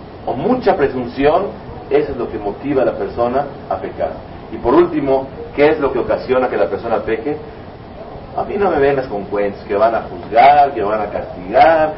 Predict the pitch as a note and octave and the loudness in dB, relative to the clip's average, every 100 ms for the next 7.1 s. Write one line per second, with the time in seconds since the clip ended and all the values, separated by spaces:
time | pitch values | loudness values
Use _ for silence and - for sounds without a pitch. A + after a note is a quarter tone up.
0 | - - - G2+ G2+ A#2 A#2+ E3 G#2 F2+ | -10 -12 -2 0 4 6 6 4 0 4
1 | D3 E3+ E3+ E3 - G#2+ G2+ B2 - - | 4 6 4 2 0 0 2 2 2 0
2 | G2 F#2+ C#3+ E3 E3+ E3+ B2+ - B2 A2+ | -2 2 2 4 2 0 -4 -10 -6 -2
3 | A#2 A#2 A2 G#2+ D3 F3 F3+ F3 C#3 A#2 | 0 0 0 2 4 6 6 4 0 2
4 | A2+ A#2+ D3+ E3+ E3+ - - - C#3+ D#3 | 4 4 2 2 0 -4 -16 0 0 2
5 | D3 C3+ C#3 D3 C#3+ D3 D#3+ E3 - - | 0 0 0 2 2 4 2 0 -4 -12
6 | - - - F#3 F#3 F3+ E3 D#3+ C#3+ D3+ | -14 -14 0 2 4 2 0 -2 0 0
7 | C3 | 0